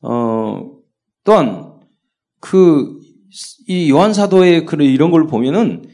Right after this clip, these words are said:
요한복음을 보거나 요한 일, 이, 삼서를 보거나 또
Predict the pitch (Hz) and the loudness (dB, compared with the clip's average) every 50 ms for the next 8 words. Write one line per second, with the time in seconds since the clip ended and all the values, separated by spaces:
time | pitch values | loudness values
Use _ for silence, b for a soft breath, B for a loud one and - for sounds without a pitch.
0 | B _ 101 117 139 151 202 220 190 202 196 180 170 180 175 165 156 117 113 120 | B _ -10 -8 -4 -2 -2 -2 0 2 2 2 0 -2 -4 -6 -6 -8 -10 -10
1 | 135 139 143 139 127 117 123 143 151 151 147 143 147 147 143 143 147 143 139 143 | -8 -6 -6 -4 -4 -2 -2 -4 -4 -4 -4 -4 -4 -6 -6 -6 -8 -6 -6 -6
2 | 143 135 135 127 135 123 123 123 127 147 175 208 247 254 B B B B B B | -6 -6 -6 -8 -8 -8 -6 -4 -2 -2 -2 -2 -4 -6 B B B B B B
3 | _ _ 156 156 147 127 104 - - - | _ _ -2 0 0 0 0 -4 -8 -14